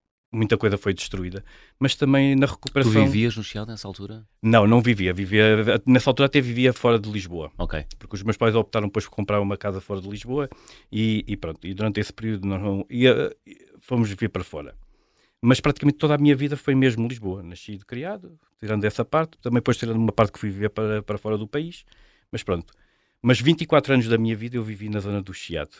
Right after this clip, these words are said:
Speaker 2: Hum.
Speaker 1: Portanto, eu vi aquilo também, em certa forma, crescer e evoluir muito. Portanto, de um Chiado que era praticamente pacato,
Speaker 2: Sim.
Speaker 1: a um Chiado agora completamente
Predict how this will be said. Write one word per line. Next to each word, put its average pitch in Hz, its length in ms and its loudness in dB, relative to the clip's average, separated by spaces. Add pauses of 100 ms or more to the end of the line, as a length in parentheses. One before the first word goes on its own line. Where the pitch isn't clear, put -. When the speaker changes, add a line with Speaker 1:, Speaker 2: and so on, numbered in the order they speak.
(140)
Speaker 2:
Hum. 92 580 -4 (340)
Speaker 1:
Portanto, - 380 0
eu 120 180 2
vi 113 280 -2
aquilo 104 260 -8
também, 107 420 -2 (300)
em 107 80 -6
certa 110 280 -2
forma, 110 580 0
crescer 101 320 -4
e 104 80 -2
evoluir 104 340 0
muito. 90 380 -6 (500)
Portanto, - 380 -12 (520)
de 110 140 -6
um 123 120 4
Chiado 123 480 4
que - 160 -4
era 110 120 4
praticamente 113 680 -2
pacato, - 540 -8 (560)
Speaker 2:
Sim. - 160 -8
Speaker 1:
a - 40 2
um 107 60 2
Chiado 110 320 2
agora 104 360 2
completamente 101 840 -2